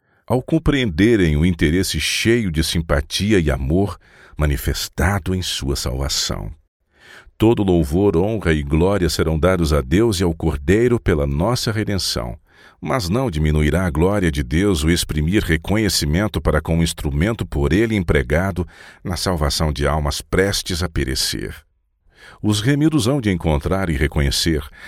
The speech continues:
aqueles cuja atenção encaminharam ao excelso Salvador. Que ditosas conversas hão de eles ter com essas almas.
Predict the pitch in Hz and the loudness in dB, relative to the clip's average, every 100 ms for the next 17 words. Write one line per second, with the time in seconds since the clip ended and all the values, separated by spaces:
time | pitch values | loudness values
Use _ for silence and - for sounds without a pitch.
0 | - - - 127 117 - 139 127 117 - | -8 -8 -2 -2 -2 -2 -4 -2 -4 0
1 | 80 - 123 117 90 87 82 71 76 95 | 0 0 -2 -2 -2 0 0 0 -2 -2
2 | 98 95 87 73 71 - - 92 101 98 | -2 -2 0 0 0 -2 -2 -2 -2 -4
3 | 90 - 87 80 62 62 50 - - _ | -6 -4 -4 -4 -6 -8 -10 -10 -16 _
4 | _ - - - _ - - - - 95 | _ -20 -20 -20 _ -8 -4 -2 0 0
5 | 85 78 - 71 67 73 87 82 78 64 | 0 -2 -2 -2 0 2 2 2 0 0
6 | 71 87 78 76 85 110 107 - - 98 | 0 0 0 0 2 2 0 -4 -4 0
7 | 110 85 - 69 - 71 - 65 57 55 | 2 0 -4 -4 -2 -4 -4 -6 -8 -8
8 | - - | -4 -4